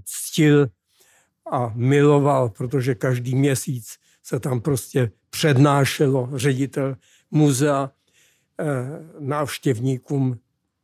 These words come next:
eh, přednášel o českém umění, které tam bylo shromážděno v, v jejich sbírkách.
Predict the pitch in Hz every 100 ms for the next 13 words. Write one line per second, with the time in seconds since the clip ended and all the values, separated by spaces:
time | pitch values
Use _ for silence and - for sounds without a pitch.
0 | - 160 120 117 - - 147 143 156 139
1 | 160 147 143 - 147 127 - 143 127 131
2 | 135 131 139 139 131 - - 143 135 131
3 | 127 113 123 123 127 135 135 120 120 151
4 | 131 123 _ _ _ _ - - _ 185
5 | 135 127 113 107 113 120 127 117 107 131
6 | 127 127